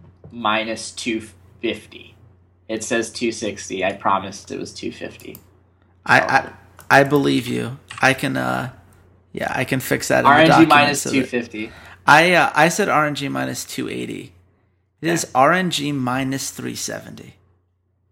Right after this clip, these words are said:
Speaker 2: which I don't know if we, you know, we had enough time on Unicorn to react. I don't know if it's just 'cause Splice looked terrible.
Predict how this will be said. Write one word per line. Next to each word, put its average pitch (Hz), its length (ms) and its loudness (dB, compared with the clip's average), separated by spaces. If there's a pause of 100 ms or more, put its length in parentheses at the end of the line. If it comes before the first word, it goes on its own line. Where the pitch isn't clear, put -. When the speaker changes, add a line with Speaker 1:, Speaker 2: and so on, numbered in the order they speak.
(680)
Speaker 2:
which 123 720 -6 (180)
I 131 100 2
don't 147 160 4
know 143 160 2
if 139 120 -6
we, 135 260 -6
you 123 60 -4
know, 117 180 -4 (300)
we 135 80 0
had 131 180 6
enough 135 240 -2
time 127 300 0
on 120 120 -6
Unicorn 131 440 -6
to 131 60 -6
react. 120 680 -6 (500)
I 123 120 0
don't 123 120 2
know 127 120 2
if 127 120 -6
it's 127 120 -6
just 127 200 -4
'cause 127 140 -6
Splice 123 400 -6
looked 120 220 -12
terrible. 160 760 -6